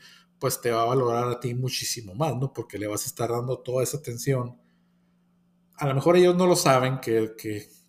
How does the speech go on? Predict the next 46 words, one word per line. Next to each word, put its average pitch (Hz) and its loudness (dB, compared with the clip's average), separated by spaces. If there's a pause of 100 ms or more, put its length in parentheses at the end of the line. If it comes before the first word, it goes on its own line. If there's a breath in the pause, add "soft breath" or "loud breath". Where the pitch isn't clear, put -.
que, - -8
pues, 110 -10
son - -6
el 117 -4
cliente 123 -4
más 123 -2
grande 117 -2
que 113 -2
tienen, 123 0
¿no? 120 -4
A 120 -2
lo 107 -4
mejor 113 -6
ellos 117 -2
miran 127 -4
la 120 -2
calidad 117 0
de 113 0
servicio 113 -2
que 117 -2
tienes, 113 -4
las 110 -2
atenciones 107 -4
que 117 -6
tienes 113 -10
con 113 -8
ellos, 117 -8 (480 soft breath)
y, 131 -8
pues, 113 -2
va, 110 -4
te 113 -6
van 110 -4
a 110 -4
valorar 101 -2
más. 110 -4
Entonces 101 -8
va 117 -2
a 107 0
ser 117 -2
mucho 120 -4
más 117 -2
difícil 147 4 (440 soft breath)
que 131 -2
llegue 123 4
otra 131 0
compañía 131 0